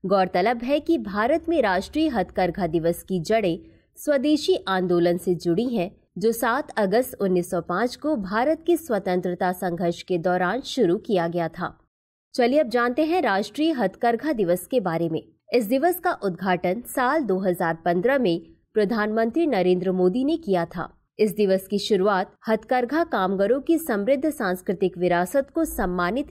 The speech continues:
एवं प्रोत्साहित करने के लिए की गई है। इसका प्राथमिक उद्देश्य घरेलू और अंतर्राष्ट्रीय स्तर पर हथकरघा उत्पादों को बढ़ावा देना है।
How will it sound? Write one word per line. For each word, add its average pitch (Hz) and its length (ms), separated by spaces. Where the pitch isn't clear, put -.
एवं 180 240
प्रोत्साहित 180 680
करने 226 280
के 233 180
लिए 190 200
की 202 240
गई 175 200
है। 165 360
इसका 240 260
प्राथमिक 208 540
उद्देश्य 185 560
घरेलू 226 520
और 202 420
अंतर्राष्ट्रीय 190 760
स्तर 196 280
पर 247 200
हथकरघा 240 600
उत्पादों 190 580
को 226 160
बढ़ावा 165 480
देना 220 240
है। 220 240